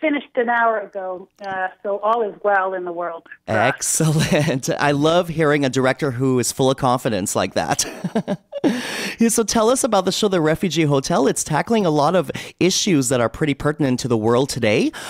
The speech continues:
Speaker 2: A lot of people are living this and it's being presented in this show. Could you tell us about it?
Speaker 1: Yes, and maybe to just, uh, put in a comment in relation to what you said about a director being confident. A
Speaker 2: Mm-hmm.
Speaker 1: director is confident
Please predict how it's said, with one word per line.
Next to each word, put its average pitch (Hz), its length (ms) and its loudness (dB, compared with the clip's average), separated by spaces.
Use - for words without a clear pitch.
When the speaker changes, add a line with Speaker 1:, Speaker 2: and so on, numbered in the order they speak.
Speaker 2:
A 123 140 2
lot 127 180 2
of - 60 -4
people 160 240 0
are 131 80 4
living 143 280 2
this 120 200 2
and 123 60 0
it's 107 60 -4
being 131 140 2
presented 127 460 0
in 139 180 2
this 131 160 2
show. 170 300 2
Could - 160 -4
you 123 60 0
tell 131 180 0
us 156 120 0
about 127 300 2
it? 466 180 -2
Speaker 1:
Yes, 208 260 2
and 208 160 0
maybe 226 360 2
to 202 300 2
just, 208 160 -4
uh, 190 140 0
put 208 200 -8
in 202 100 -4
a 190 40 -6
comment 214 560 -4
in 202 160 -2
relation 196 480 -2
to 190 160 0
what 190 200 -2
you 214 160 -2
said 202 200 2
about 196 200 2
a 196 60 -2
director 196 400 -2
being 190 200 -8
confident. 202 560 -4
A - 460 -14
Speaker 2:
Mm-hmm. 143 100 0
Speaker 1:
director 269 380 2
is 220 120 -2
confident 202 640 -2